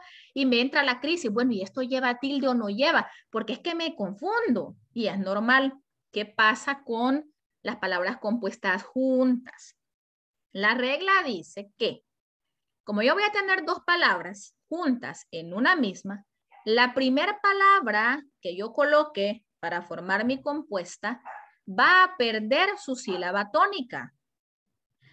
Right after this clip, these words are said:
Va a perder la mayor fuerza de voz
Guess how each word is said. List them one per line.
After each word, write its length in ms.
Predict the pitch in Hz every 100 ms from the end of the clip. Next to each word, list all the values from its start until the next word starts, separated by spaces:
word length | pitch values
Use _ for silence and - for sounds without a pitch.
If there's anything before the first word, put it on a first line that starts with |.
| _ 208
Va 200 | 233 277
a 100 | -
perder 400 | 302 285 277 311
la 100 | 294
mayor 420 | 247 208 226 240
fuerza 380 | 262 262 302 294
de 140 | 330
voz 420 | 247 208 247 -